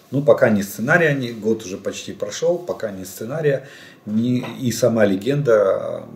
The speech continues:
потихонечку канула в лету. Но, тем не менее,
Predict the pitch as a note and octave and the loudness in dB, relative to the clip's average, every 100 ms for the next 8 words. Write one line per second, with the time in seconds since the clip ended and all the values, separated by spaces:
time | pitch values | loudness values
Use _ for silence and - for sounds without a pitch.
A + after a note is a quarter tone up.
0 | - - G#2 - A#2 B2+ - G2+ - G2+ | -16 -14 -14 -6 -4 -4 -6 -8 -4 -4
1 | G2+ F#2+ F#2 - - _ G2+ F#2 F2 D2+ | -2 -4 -4 -6 -20 _ -18 -12 -10 -12
2 | - - _ _ - - - - - B2 | -14 -20 _ _ -20 -20 -20 -20 -2 0
3 | A#2+ F3 G3 F3 D3+ B2+ A2+ | 8 10 10 8 8 6 4